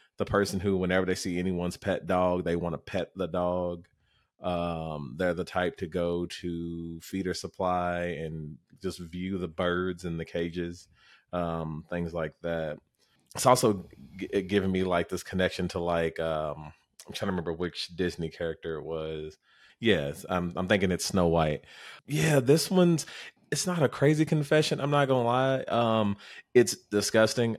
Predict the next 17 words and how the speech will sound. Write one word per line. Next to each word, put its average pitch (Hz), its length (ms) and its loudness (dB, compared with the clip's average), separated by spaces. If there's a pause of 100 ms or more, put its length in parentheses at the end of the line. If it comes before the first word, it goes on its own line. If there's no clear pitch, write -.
I'm, 104 340 2
I'm 101 180 0
not 101 280 6 (420)
fooling 104 320 2
with, 98 160 4 (160)
with 95 160 0
possums. 101 600 0 (400)
Uh, 87 480 4
I 87 60 0
ca-, - 100 -4
I - 60 -2
can't 95 280 0
do 98 140 2
it. 98 120 0 (260)
I 127 100 4
mean, 120 240 4
it's, 110 160 2